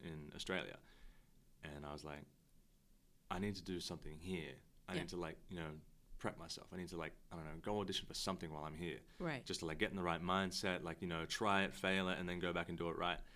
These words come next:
Speaker 1: Um, so I was just, like, was walking through Manhattan one day, and I stumbled on this school, the American Academy of Dramatic Arts.
Speaker 2: Mm.
Speaker 1: And, um, I, like, walked in, and it was this big sign that said, like, "No visitors without appointments." And I was like,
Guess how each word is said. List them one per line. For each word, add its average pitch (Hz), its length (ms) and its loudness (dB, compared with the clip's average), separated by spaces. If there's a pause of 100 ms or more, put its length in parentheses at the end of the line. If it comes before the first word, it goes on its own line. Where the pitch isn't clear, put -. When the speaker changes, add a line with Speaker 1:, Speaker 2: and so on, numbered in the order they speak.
(640)
Speaker 1:
Um, 92 380 2
so 101 160 2
I 98 40 6
was 101 120 2
just, - 140 -6
like, 110 180 -2 (200)
was 87 120 -10
walking 98 260 0
through 95 160 0
Manhattan 92 500 0
one 78 160 -2
day, 76 280 -6 (320)
and 90 120 -2
I 80 40 -2
stumbled 92 360 0
on 82 120 0
this 78 120 -4
school, 113 280 -2
the 76 80 -4
American 82 320 -2
Academy 76 320 -6
of 76 40 -12
Dramatic 78 340 -8
Arts. - 260 -10 (140)
Speaker 2:
Mm. 185 180 -4 (360)
Speaker 1:
And, 76 360 0
um, 71 640 -6
I, - 40 -8
like, 73 180 -8
walked 90 280 -2
in, 85 240 -4 (680)
and 78 100 -6
it 76 40 -6
was 73 100 -10
this - 100 -14
big - 240 -4
sign 85 240 -4
that 78 80 -10
said, 80 160 -6
like, 76 240 -10 (960)
"No 92 180 4
visitors 85 440 2
without 78 180 -2
appointments." - 460 -10
And - 80 -12
I - 40 -12
was - 100 -10
like, - 120 -10